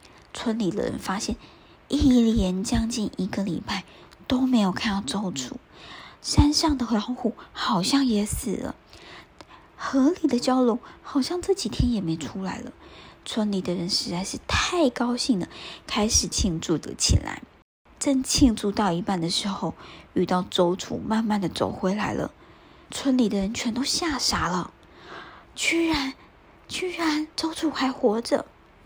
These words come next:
周楚也觉得很奇怪，原本他们非常的高兴，为什么看到他却一脸惊讶的样子？原来是他没听完第三害是谁，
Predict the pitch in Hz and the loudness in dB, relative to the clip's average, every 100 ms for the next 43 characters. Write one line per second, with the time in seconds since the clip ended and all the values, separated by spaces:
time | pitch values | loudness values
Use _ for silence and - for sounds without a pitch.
0 | - - - - 359 - 226 175 - 135 | -20 -20 -10 -4 -4 -4 -2 -2 -2 -2
1 | 175 - - - - - - - - 208 | -2 -2 -2 -2 -4 -10 -12 -18 -2 0
2 | 262 294 190 - 226 202 - 247 202 170 | 2 2 2 -4 -4 -4 -4 -4 -2 -4
3 | - 185 208 - - - - 392 302 190 | -4 -4 -4 -6 -8 -6 4 4 4 -2
4 | 185 220 202 180 - 208 - - - - | -2 -2 -2 0 0 -2 -8 -16 0 0
5 | - 277 202 165 - - 233 233 226 - | 2 2 2 2 -2 0 2 2 2 0
6 | - - - 202 - - - - - - | -2 -2 -4 -8 -10 -14 -20 -20 -20 -20
7 | - - - _ _ _ _ - 214 190 | -20 -20 -20 _ _ _ _ -2 2 4
8 | 180 190 180 180 - - - 214 220 196 | 2 0 -2 -4 -8 -14 -4 0 0 0
9 | 180 - 190 190 180 - 190 190 - 185 | 0 0 0 0 -2 -2 -4 -2 -2 -2
10 | 190 - 175 180 - - - - | -2 -2 -2 0 2 2 -2 -6